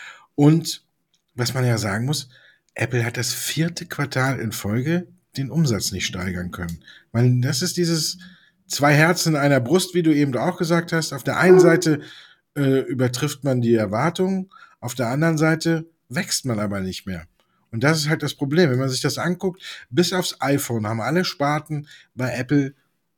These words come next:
so gut wie Federn gelassen. Auch so der Servicebereich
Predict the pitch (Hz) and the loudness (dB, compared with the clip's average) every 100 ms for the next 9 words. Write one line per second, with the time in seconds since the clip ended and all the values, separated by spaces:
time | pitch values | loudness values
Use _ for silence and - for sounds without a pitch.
0 | _ - 123 117 143 143 131 - 123 104 | _ -8 -4 0 0 2 0 2 2 2
1 | 92 87 87 - 98 123 127 120 113 131 | -2 -6 -6 -8 -8 -8 -4 -4 -2 -2
2 | 127 123 135 120 123 123 | -2 -4 -6 -2 -2 -4